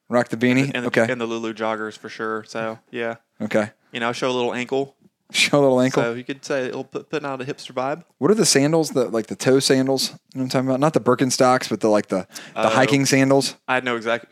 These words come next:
Speaker 2: Yeah. So my brother-in-law, <laughs> he,
Speaker 1: <laughs>
Speaker 2: he wears those. I know exactly what you're talking about. I don't know the
Speaker 1: Chacos.
Speaker 2: Chacos. Yeah.
Speaker 1: Yeah. Oh,
Speaker 2: Yeah.
Speaker 1: it's like, get some real shoes, people.
Speaker 2: Yeah. Which, I mean, if the weather is good and,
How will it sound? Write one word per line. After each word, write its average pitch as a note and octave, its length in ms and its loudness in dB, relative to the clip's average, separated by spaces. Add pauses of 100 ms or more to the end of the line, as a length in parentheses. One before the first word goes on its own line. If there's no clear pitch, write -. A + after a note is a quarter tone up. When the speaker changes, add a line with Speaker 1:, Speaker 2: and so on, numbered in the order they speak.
Speaker 2:
Yeah. A#2 120 0
So A#2 160 -6
my A2+ 160 -2
brother-in-law, A#2 500 -4
<laughs> - 220 -12
he, D3 160 -4 (340)
Speaker 1:
<laughs> - 320 0
Speaker 2:
he C3 140 -2
wears A2+ 240 -4
those. A#2+ 180 -2
I A#2+ 60 2
know C3 160 -2
exactly C3+ 400 -2
what C3+ 140 -4
you're C3+ 60 -12
talking B2+ 300 -4
about. A2+ 220 -2
I - 60 0
don't D3+ 220 4
know C3 120 4
the G2+ 60 2
Speaker 1:
Chacos. - 240 -2 (120)
Speaker 2:
Chacos. A#2 500 0
Yeah. A#2 160 0
Speaker 1:
Yeah. A2 360 2
Oh, B2 300 -2 (180)
Speaker 2:
Yeah. A2 120 -6
Speaker 1:
it's A2 80 -6
like, G#2 100 -6
get C#3+ 120 0
some A#2 140 0
real A2+ 140 4
shoes, G2+ 280 0
people. G2 340 -6 (100)
Speaker 2:
Yeah. A2+ 240 -6 (640)
Which, F#3 200 0
I F3+ 80 4
mean, E3 240 -4
if D3 160 -2
the C3+ 100 -2
weather D#3+ 300 0
is F#3 120 -4
good G3+ 400 -2
and, C3 380 -8